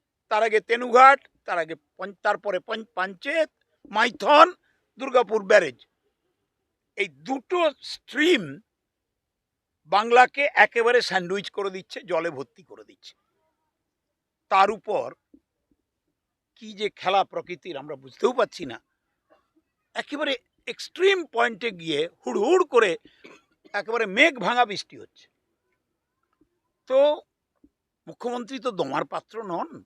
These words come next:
মমতা বন্দ্যোপাধ্যায়। তিনি minute to minute, minute to minute, চব্বিশ ঘন্টার একুশ ঘন্টা জেগে আছেন,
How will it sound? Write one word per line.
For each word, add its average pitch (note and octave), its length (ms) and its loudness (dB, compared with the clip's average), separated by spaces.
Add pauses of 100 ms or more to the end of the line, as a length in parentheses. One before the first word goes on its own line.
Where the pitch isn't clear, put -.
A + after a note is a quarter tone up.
(120)
মমতা C3+ 300 -18
বন্দ্যোপাধ্যায়। D3+ 640 -18 (1160)
তিনি D4 280 -8 (220)
minute D4 380 -2 (100)
to C4 80 -12
minute, D3+ 680 -20
minute F4 300 -2 (100)
to G3 100 -10
minute, A#2+ 220 -20 (100)
চব্বিশ A#3 300 -4
ঘন্টার A#3+ 520 4 (100)
একুশ A#3 340 -8
ঘন্টা G#3+ 320 -4
জেগে C#3 260 -12
আছেন, G#2 320 -18